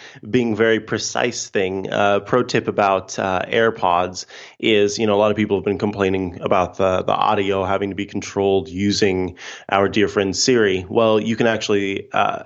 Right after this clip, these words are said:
ask Siri to set to a specific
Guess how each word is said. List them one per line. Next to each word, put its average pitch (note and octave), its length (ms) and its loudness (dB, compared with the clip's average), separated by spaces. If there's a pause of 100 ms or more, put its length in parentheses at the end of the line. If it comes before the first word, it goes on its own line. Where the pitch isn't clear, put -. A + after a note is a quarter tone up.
ask G#2+ 340 -2
Siri G2+ 340 0
to G2 140 -8
set - 440 -2
to B2 100 -2
a A#2+ 60 0
specific - 800 -6